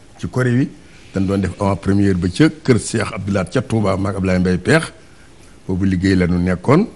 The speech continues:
moo tax dikku moon, waaye tubaarkàlla. Euh, dikku ma, waaye daa mel ni, euh, noo ngi toog. Ndax damay faral di wax ni démb daan nañu wax ni ñetti koy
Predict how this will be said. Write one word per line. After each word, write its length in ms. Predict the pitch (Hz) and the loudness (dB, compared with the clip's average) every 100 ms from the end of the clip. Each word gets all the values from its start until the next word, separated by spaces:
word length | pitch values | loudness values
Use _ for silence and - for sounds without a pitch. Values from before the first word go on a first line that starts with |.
| - - | -20 -18
moo 100 | 87 85 | -16 -12
tax 120 | 82 | -10
dikku 280 | 87 87 101 | -8 -6 -4
moon, 200 | 104 107 | -2 -4
waaye 240 | 90 92 87 | -6 -8 -6
tubaarkàlla. 680 | 92 107 120 117 131 80 - - - - - - - - - | 0 2 2 2 0 0 -10 -20 -20 -20 -20 -20 -20 -20 -14
Euh, 180 | 101 95 | -10 -8
dikku 320 | 104 104 - | -4 -4 -2
ma, 60 | 101 | -2
waaye 260 | 104 98 95 | 0 -2 -2
daa 180 | 104 | -2
mel 200 | 107 110 104 | 2 4 4
ni, 240 | 110 175 - - - - - | 4 0 -4 -18 -20 -20 -10
euh, 200 | 110 - | -8 -6
noo 240 | 110 95 | -4 -2
ngi 120 | 95 110 | 0 4
toog. 260 | 143 110 - - - 165 147 - - - - - | 4 4 0 -16 -20 -20 -20 -20 -20 -20 -20 -12
Ndax 180 | 92 95 | -10 -8
damay 240 | 101 110 | -4 -4
faral 220 | 98 107 104 | -2 0 2
di 60 | |
wax 160 | 110 101 | 0 0
ni 80 | 107 | 0
démb 280 | 107 117 117 | 2 4 4
daan 240 | 113 107 | 4 4
nañu 180 | 110 107 | 2 0
wax 140 | 107 92 | 0 0
ni 140 | 101 | -2
ñetti 320 | 98 107 - | 0 -2 -2
koy 380 | 110 107 110 143 | -4 0 0 0